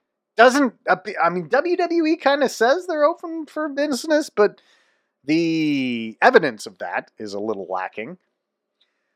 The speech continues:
But three different promotions, one of which hadn't really been in on the Forbidden Door game until now,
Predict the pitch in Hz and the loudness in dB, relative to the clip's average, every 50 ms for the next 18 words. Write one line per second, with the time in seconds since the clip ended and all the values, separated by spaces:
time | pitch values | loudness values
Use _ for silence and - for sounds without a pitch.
0 | _ _ _ _ _ _ _ _ _ _ _ _ _ _ 180 185 180 - - - | _ _ _ _ _ _ _ _ _ _ _ _ _ _ -2 -2 -2 -4 -10 -6
1 | - 196 226 269 302 311 320 302 240 185 208 214 - 233 214 180 - 185 175 175 | -2 0 2 4 4 2 2 0 2 4 4 4 4 2 -4 -2 -2 2 4 6
2 | 180 180 175 - 151 143 139 147 165 202 285 330 370 381 370 294 240 240 247 247 | 6 6 4 0 -4 -6 -8 -8 0 4 6 6 6 6 4 2 4 4 4 4
3 | - - 190 233 254 262 247 208 185 196 214 214 214 220 196 156 135 170 185 175 | 4 2 2 0 0 0 -2 -2 2 6 6 6 6 4 2 2 2 2 2 2
4 | 170 - - 156 165 170 180 175 175 165 156 143 - - 165 160 147 135 123 160 | 0 -2 -2 -2 0 2 4 4 4 4 2 0 0 2 2 2 2 2 2 0
5 | 160 160 156 147 139 120 135 135 143 147 143 135 123 113 - 120 123 139 147 156 | 0 0 -2 -4 -4 -2 2 4 4 6 4 4 2 -2 -4 -2 0 0 -2 -2
6 | 151 139 127 120 117 - 147 139 135 127 120 117 117 120 131 143 170 202 208 - | -2 -4 -4 -4 -4 0 2 2 2 2 2 2 2 4 4 4 2 2 -2 -6